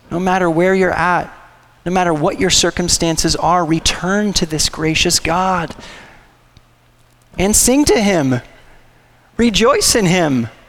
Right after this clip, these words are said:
He is so worthy to be praised, and he is coming soon. And watching world, while the people of God sing, you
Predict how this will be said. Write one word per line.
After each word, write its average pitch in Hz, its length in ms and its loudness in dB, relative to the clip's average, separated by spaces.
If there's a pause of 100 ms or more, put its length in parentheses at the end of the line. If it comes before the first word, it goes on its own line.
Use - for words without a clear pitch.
(440)
He 269 140 2
is 262 80 4
so 240 180 2
worthy 254 320 2
to - 100 0
be 185 140 0
praised, 135 640 0
and 165 100 -2
he 214 120 2
is 220 120 2
coming 233 360 0
soon. 226 600 0 (2250)
And 117 240 -2
watching 131 520 0
world, 123 520 -2 (960)
while 117 180 -2
the 120 80 -2
people 143 420 -4
of 113 140 -8
God 127 540 -2 (160)
sing, 180 680 0 (840)
you 117 560 -2